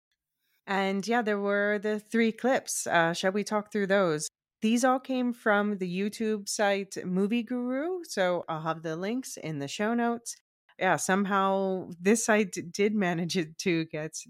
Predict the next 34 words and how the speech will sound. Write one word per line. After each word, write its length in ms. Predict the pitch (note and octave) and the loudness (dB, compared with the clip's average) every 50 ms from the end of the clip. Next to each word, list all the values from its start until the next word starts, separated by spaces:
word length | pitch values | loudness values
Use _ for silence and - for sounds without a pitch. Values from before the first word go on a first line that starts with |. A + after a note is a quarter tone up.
| D#3+ E3+ | -8 -8
the 80 | D3+ | -8
press 280 | C#3+ - - C#3+ C#3 - | -8 -4 -4 -4 -4 -4
department 420 | - D3 - D3 C3 C3+ C#3 C#3 - | -8 -4 -2 -2 -2 -2 -2 -6 -6
to 80 | - | -4
write 240 | C#3 C3+ C#3 C#3 - | -2 -2 -2 -2 -2
back, 300 | C3+ C3 C3+ D3+ - - - | -2 -2 -2 -2 -4 -6 -6
uh, 200 | - D3 D3 D3 - - | -6 -4 -4 -4 -4 -6
because 200 | D#3 - F3+ D#3+ | -6 -6 -4 -2
they 100 | E3+ D#3+ | 0 0
not 160 | E3 D#3+ E3+ | 2 2 2
only 240 | F#3 G3 G3 F#3 F3 | 2 2 2 0 0
have 260 | F3+ E3+ D#3+ D#3+ E3 | 2 2 2 2 2
these 240 | - F3 F3 E3+ - | 0 -6 -4 -6 -6
three 200 | - G#3 G#3+ G#3 | -4 0 0 0
exclusive 600 | G3+ G3 - - - - G3 G3 - - E3 D#3 | 0 -2 -6 -10 -4 -2 -2 -2 -2 -4 -8 -8
clips, 380 | - - F#3+ G#3 G#3 - - - | -6 -4 -4 -4 -4 -6 -10 -6
but 80 | F3 D#3+ | -4 -2
they 100 | E3 E3 | 2 2
also 260 | E3+ F3 - - F#3 | 2 2 0 -2 -2
have 180 | F3+ E3+ D#3+ D#3+ | -2 -2 -2 -2
an 100 | D#3 D#3 | -4 -4
interview 560 | - F#3 F#3 F#3+ F3 F#3+ G3 G3 G3+ G#3 G#3+ | -2 0 0 0 -2 -2 -2 0 0 0 0
with 340 | G3+ F3+ E3+ D#3+ D#3+ - _ | 0 0 -2 -2 -2 -6 _
Glenn 260 | - E3+ D#3+ D#3+ E3+ E3 | -2 -2 0 0 0 -2
Mazzara, 640 | D#3 D3+ - D3+ D3+ D#3+ E3+ F#3 G3+ G#3 - - E3 D#3+ | -2 0 2 2 2 2 2 0 0 -2 -4 -6 -6 -4
who 240 | E3+ D#3+ D#3 D#3 | -2 -2 0 0
is 360 | D#3 D3 D3+ D3+ D3 - - - | 0 0 -2 -2 -4 -6 -10 -8
the 420 | - D#3+ D3+ D#3 D3+ D3+ D3 C#3 - | -6 -6 -4 -4 -4 -4 -4 -6 -6
showrunner 600 | - - - D#3 D3+ D3 D3+ D3+ D3 D3 D3 C#3+ - | -8 -6 -2 -2 -2 0 0 -2 0 0 -4 -4 -4
for 120 | - D3 | -8 -10
the 80 | C#3 C#3+ | -10 -8
second 340 | - - D3+ - C#3+ C#3+ - | -4 -4 -4 -4 -4 -8 -8
season 400 | - C#3 C#3 C3 C3+ C3 B2 B2+ | -8 -10 -10 -10 -10 -12 -12 -12
again. 300 | A2 - - - - | -12 -12 -12 -14 -14